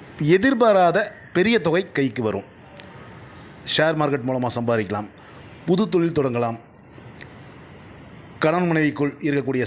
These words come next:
சண்டை சச்சரவுகள் விலகி நன்மை நடக்கக்கூடிய அமைப்பு. உங்கள் ராசிக்கு மூன்றாம் வீட்டை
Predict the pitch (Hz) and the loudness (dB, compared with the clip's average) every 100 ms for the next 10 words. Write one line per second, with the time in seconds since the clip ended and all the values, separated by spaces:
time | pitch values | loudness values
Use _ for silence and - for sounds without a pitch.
0 | - 156 180 160 139 143 131 120 131 120 | -2 -2 0 0 -2 -2 -2 0 -2 -2
1 | 143 - - - - 135 139 156 151 131 | -4 -10 -20 -20 -6 0 0 2 0 0
2 | 120 120 123 123 110 101 95 - - - | -2 -2 -4 -4 -6 -8 -10 -16 -20 -20
3 | - - - - - - - - 185 208 | -20 -20 -20 -20 -20 -20 -20 -2 2 2
4 | 185 196 233 240 185 180 180 226 233 196 | 4 4 2 0 0 0 0 2 2 2
5 | 180 170 | 2 0